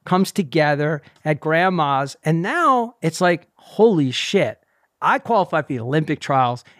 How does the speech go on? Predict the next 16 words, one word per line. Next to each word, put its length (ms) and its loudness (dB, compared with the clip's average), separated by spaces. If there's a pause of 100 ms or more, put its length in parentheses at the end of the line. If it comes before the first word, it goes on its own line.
It's 200 -4
on, 440 0 (240)
it's 160 -2
in 60 2
Atlanta. 600 0 (260)
What 220 -4
the 80 -2
hell's 260 0
happening?" 600 0 (180)
So 220 -2
we're 220 2
in 140 0
June, 760 0 (420)
okay? 720 0 (200)
And 360 0
the 260 0